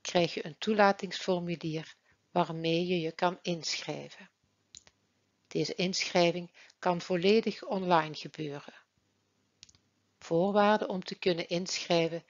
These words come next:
is het hebben van een diploma secundair onderwijs en het toelatingsformulier dat verstrekt wordt door de stuurcoach. Het studiegeld bestaat uit twee delen.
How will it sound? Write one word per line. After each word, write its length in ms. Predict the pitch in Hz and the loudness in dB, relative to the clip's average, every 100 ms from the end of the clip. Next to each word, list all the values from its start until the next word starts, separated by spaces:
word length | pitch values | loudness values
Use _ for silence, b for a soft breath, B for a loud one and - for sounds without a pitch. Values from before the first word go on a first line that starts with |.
| B B B - | B B B -4
is 180 | 190 | -2
het 180 | 180 - | 0 2
hebben 360 | 160 160 226 220 | 2 2 0 -6
van 220 | - 175 | -2 0
een 100 | 165 | 0
diploma 520 | 156 156 - 180 160 156 | -4 -6 0 0 0 -4
secundair 720 | - 220 - 233 202 196 - | -4 -4 -2 -2 0 0 0
onderwijs 840 | 180 170 165 165 160 165 - - b b b _ _ | -6 -6 -2 0 0 0 -4 -6 b b b _ _
en 200 | - 185 | 0 2
het 160 | 220 233 | 0 -2
toelatingsformulier 1300 | - 196 170 170 - 165 - 175 170 156 156 160 - - | 0 2 2 2 -4 -10 -6 -6 -6 -6 -6 -6 -8 -6
dat 220 | 160 - | -6 -6
verstrekt 640 | - - - 190 - - | -6 -6 0 0 0 -6
wordt 380 | 175 - - - | -8 -8 -14 -10
door 220 | - 165 | -4 -4
de 80 | 170 | -4
stuurcoach. 1120 | - - 180 151 160 - - 143 - - - - _ _ _ _ _ _ _ _ _ _ _ _ _ _ _ _ _ _ _ _ _ _ _ _ _ _ _ _ _ _ _ _ _ _ _ _ | -4 -2 -2 -2 -6 -12 -10 -10 -10 -10 -10 -14 _ _ _ _ _ _ _ _ _ _ _ _ _ _ _ _ _ _ _ _ _ _ _ _ _ _ _ _ _ _ _ _ _ _ _ _
Het 180 | 196 - | -14 -8
studiegeld 800 | - 254 254 240 196 180 190 - | -2 2 4 6 8 6 6 -2
bestaat 560 | - - - 185 196 - | -4 -4 2 2 2 -4
uit 400 | - 170 - - | -6 -4 -6 -8
twee 340 | - 208 196 196 | 2 6 6 4
delen. 460 | 156 131 127 - | 0 -2 -4 -12